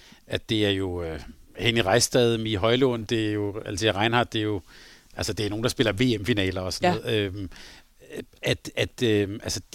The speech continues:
Speaker 1: at de også trækker, når de er, ja, i Ajax eller i
Speaker 2: Ja.
Speaker 1: Sønderjyske og så,
Speaker 2: Ja.
Speaker 1: og så videre.
Speaker 2: Ja,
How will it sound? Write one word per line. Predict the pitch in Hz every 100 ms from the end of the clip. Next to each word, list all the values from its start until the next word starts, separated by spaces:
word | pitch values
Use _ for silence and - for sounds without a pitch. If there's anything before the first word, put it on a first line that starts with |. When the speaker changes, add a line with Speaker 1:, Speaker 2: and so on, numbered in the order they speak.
| -
Speaker 1:
at | 120 -
de | 131
også | 139 -
trækker, | - 110 117 147 143
når | 117
de | 107 113 110
er, | 101 95 85 -
ja, | 110
i | 98
Ajax | 101 95 107 107 -
eller | 104
i |
Speaker 2:
Ja. | 196
Speaker 1:
Sønderjyske | 120 117 110 - 113
og | 98
så, | 101
Speaker 2:
Ja. | 180
Speaker 1:
og | 101
så | 110
videre. | 104 104 -
Speaker 2:
Ja, | 214